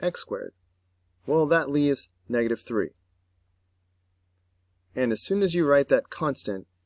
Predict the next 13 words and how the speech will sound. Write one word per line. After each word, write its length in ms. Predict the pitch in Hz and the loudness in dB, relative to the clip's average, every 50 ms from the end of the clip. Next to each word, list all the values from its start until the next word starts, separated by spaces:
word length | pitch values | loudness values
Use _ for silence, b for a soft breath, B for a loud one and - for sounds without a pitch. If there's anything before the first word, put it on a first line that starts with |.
| _ _ _ - | _ _ _ -6
you 160 | 139 139 135 | -2 0 2
know 440 | 135 156 160 151 135 131 127 120 - _ | 4 4 6 8 8 8 6 4 0 _
the 140 | - 117 | -4 -4
slant 320 | - - - 135 127 113 - | -2 -2 -2 0 -2 -2 -4
asymptote. 560 | 104 110 113 - - 101 - - 92 - - _ _ _ _ _ - - _ _ _ _ _ _ _ _ _ _ _ _ _ _ _ _ _ _ _ _ _ _ _ | -6 -8 -8 -8 -8 -10 -10 -10 -10 -10 -10 _ _ _ _ _ -20 -20 _ _ _ _ _ _ _ _ _ _ _ _ _ _ _ _ _ _ _ _ _ _ _
For 160 | _ - 170 - | _ -2 -2 0
k 180 | - 214 214 | 4 4 4
of 100 | 196 165 | 6 6
x, 240 | 170 165 156 - - | 4 2 0 -2 -6
the 140 | - 139 127 | -4 -4 -4
slant 320 | - - 156 156 151 135 | -2 -2 0 0 0 0
asymptote 540 | - 135 135 127 - 131 123 - 131 123 110 - | -2 -4 -4 -4 -4 -6 -2 0 0 0 0 0
is 460 | 135 135 127 123 120 113 107 - - | 0 2 2 2 2 0 -2 -6 -10